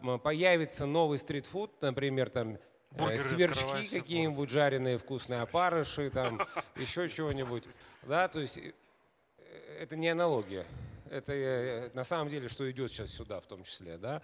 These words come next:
Speaker 1: азиатская всевозможная кухня. И, э, народ же ж любит прыгать, э,
Speaker 2: Да, это
Speaker 1: на
Speaker 2: нормально.
Speaker 1: первые месяцы, да.
Speaker 2: Это нормально.
Speaker 1: Да, и вот здесь задача, как удержать, задача, как всё-таки,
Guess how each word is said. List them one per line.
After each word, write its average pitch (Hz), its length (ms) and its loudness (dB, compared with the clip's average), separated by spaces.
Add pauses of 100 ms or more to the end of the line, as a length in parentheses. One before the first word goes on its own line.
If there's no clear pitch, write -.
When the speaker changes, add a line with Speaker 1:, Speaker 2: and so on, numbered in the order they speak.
(160)
Speaker 1:
азиатская 104 760 -2
всевозможная 98 680 -8
кухня. 95 320 -12 (420)
И, 139 560 0
э, 123 380 0
народ 139 340 4
же 170 120 4
ж - 120 -2
любит 170 320 -2
прыгать, 147 460 2 (400)
э, 107 680 0
Speaker 2:
Да, 104 400 -6
это 135 120 0
Speaker 1:
на 139 120 2
Speaker 2:
нормально. - 20 2
Speaker 1:
первые 170 340 8
месяцы, 123 600 -2
да. 113 240 0
Speaker 2:
Это - 140 -10
нормально. 123 340 -8
Speaker 1:
Да, 127 160 4
и 101 60 2
вот 113 140 -2
здесь 180 180 0
задача, 180 400 4
как 175 240 -2
удержать, 185 520 -2
задача, 156 460 0
как 165 320 -4
всё-таки, 165 600 -4